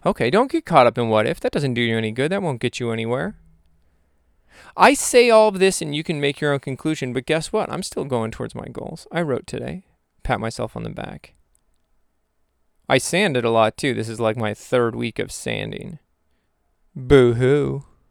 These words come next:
I keep going. The journey of a thousand steps starts with the first. How close am I? "I would walk one hundred miles just to meet a man who walked five hundred miles,"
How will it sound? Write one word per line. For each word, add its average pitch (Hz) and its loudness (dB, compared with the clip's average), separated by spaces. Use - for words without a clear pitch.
I 131 -2
keep 147 -6
going. 117 -4
The 143 0
journey 190 4
of 180 2
a 180 6
thousand 185 4
steps 202 -2
starts - -2
with 139 -6
the 127 2
first. - -4
How 156 6
close 135 0
am 107 -10
I? - -14
"I 147 4
would 170 0
walk 156 0
one 143 -2
hundred 143 -2
miles 135 -2
just - -8
to 131 -2
meet 135 -6
a 143 -4
man 113 -4
who 120 -4
walked 120 0
five 131 -2
hundred 117 -8
miles," - -12